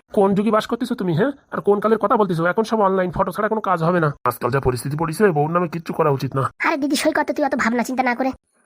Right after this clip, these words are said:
Speaker 2: দে সই করে, যা হবে হবে। সই কর, টপ টপ করে সই কর। এই তো লাস্ট সই, এটা করে দে। এই উকিল বাবু ধরেন ফাইল। বলছি এই বাড়ির জিনিসপত্র যা আছে সব আমি নিয়ে যাবো।
Speaker 1: সেটা তোমাদের ব্যাপার, তোমরা বুঝে বেড়াও। আমার কাজ হয়ে গেছে, আমি এখন যাচ্ছি।
Speaker 2: তাহলে উকিল বাবু আপনারা যা বলেছি সেই হিসেবে কাজ করে ফেলবেন।
Speaker 1: আচ্ছা, বিকেলে দেখা করো।
Speaker 2: ঠিক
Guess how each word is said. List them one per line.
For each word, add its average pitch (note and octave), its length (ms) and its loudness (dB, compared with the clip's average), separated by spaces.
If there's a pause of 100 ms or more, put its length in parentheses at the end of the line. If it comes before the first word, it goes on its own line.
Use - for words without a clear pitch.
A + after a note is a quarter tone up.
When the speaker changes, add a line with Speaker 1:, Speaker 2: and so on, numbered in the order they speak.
(160)
Speaker 2:
দে A3 80 -2 (180)
সই G3+ 180 -4
করে, G3+ 200 -4
যা F#3+ 140 -2
হবে G3 220 -2
হবে। G3 160 -4 (320)
সই - 240 -10
কর, - 140 -2 (100)
টপ - 220 0
টপ B3 200 -4
করে C4+ 120 -4 (100)
সই B3 200 -2
কর। A3+ 120 -2 (160)
এই A3+ 100 0
তো G#3+ 100 -2
লাস্ট G3 200 -2
সই, G3 160 0
এটা G3 160 -4
করে F#3 140 -2
দে। F#3 60 -4 (1200)
এই D#4 100 4
উকিল D#4+ 180 -2
বাবু D#4+ 180 2
ধরেন D#4+ 220 2
ফাইল। D4+ 160 2 (220)
বলছি C#4 200 2
এই D#4 80 4
বাড়ির D4 160 -2
জিনিসপত্র D4+ 400 -2
যা D4+ 100 2
আছে D#4+ 200 -2
সব D4 160 0
আমি D4 160 0
নিয়ে C4+ 160 0
যাবো। B3 120 2 (200)
Speaker 1:
সেটা E3+ 200 0
তোমাদের F3 240 2
ব্যাপার, D#3+ 200 2
তোমরা E3+ 180 0
বুঝে D#3 140 0
বেড়াও। D3 200 2
আমার D#3+ 160 0
কাজ D#3 140 2
হয়ে F3 120 0
গেছে, D#3+ 140 0
আমি F#3 120 -2
এখন F3 160 -4
যাচ্ছি। D#3+ 200 0 (160)
Speaker 2:
তাহলে B3 220 -4
উকিল C4 200 -6
বাবু C4 180 -2
আপনারা C4 280 -4
যা B3 140 0
বলেছি B3+ 200 -6 (100)
সেই B3 140 -2
হিসেবে B3 260 -6
কাজ A3 160 -4
করে G#3+ 160 -2
ফেলবেন। G#3+ 260 -2 (220)
Speaker 1:
আচ্ছা, D3+ 200 -2 (180)
বিকেলে D#3+ 300 -2
দেখা D#3+ 180 -2
করো। D3 120 0 (220)
Speaker 2:
ঠিক G#3+ 120 -4